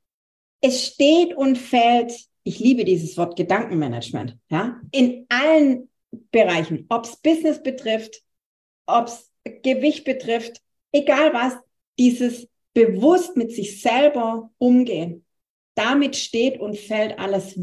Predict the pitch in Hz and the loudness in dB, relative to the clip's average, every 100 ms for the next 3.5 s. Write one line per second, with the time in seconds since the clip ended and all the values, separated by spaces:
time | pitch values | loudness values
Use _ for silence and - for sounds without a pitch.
0 | 190 202 277 466 - 254 240 - 247 262 | -6 -2 -2 -4 -6 -6 -4 0 0 0
1 | 247 240 226 208 208 - _ _ _ _ | 0 -2 -2 -4 -8 -14 _ _ _ _
2 | _ _ 226 220 214 214 208 208 202 208 | _ _ 2 2 0 -2 -4 -4 -4 -6
3 | 202 240 262 330 339 | 0 0 2 0 -2